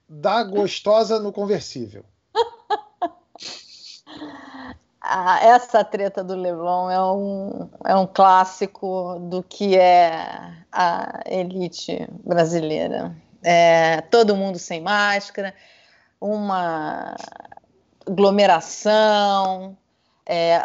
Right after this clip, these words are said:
Speaker 2: um, eu, eu, eu, eu voto com a Marilis. A Marilis falou assim: "Olha, eu acho que só deu treta porque a bunda da mulher era muito bonita e a outra ficou com inveja e aí jogou alguma coisa em cima." Eu acho que,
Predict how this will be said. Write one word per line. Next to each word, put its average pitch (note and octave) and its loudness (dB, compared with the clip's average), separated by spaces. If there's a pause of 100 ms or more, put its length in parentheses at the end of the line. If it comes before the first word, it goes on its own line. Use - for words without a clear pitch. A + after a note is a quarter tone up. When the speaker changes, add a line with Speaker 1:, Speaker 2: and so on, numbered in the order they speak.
(140)
Speaker 2:
um, A#3+ 2
eu, B3 6 (180)
eu, G#3 -4
eu, G#3 -4
eu G3 0
voto G3+ 0
com C#4+ -4
a A#3+ 0
Marilis. A3 -4
A F#3+ -8
Marilis G3 -8
falou G#3+ 0
assim: G#3 -4
"Olha, G3+ 2
eu A3 0
acho A#3+ 0
que A#3+ -10
só C#4 2
deu A#3 2
treta A#3+ 2
porque A#3 -4
a A3 4
bunda A#3+ 2
da A3+ 0
mulher A3 2
era A3 4
muito B3+ -2
bonita A3 0
e - 6
a A#3 6
outra A#3 0
ficou A3+ 2
com A#3+ -2
inveja G3+ 4
e G3+ -2
aí G#3 -4
jogou G3+ 0
alguma G#3 -2
coisa G3+ -4
em E3+ -16
cima." E3+ -12 (600)
Eu G#3+ 6
acho A3 2
que, - -12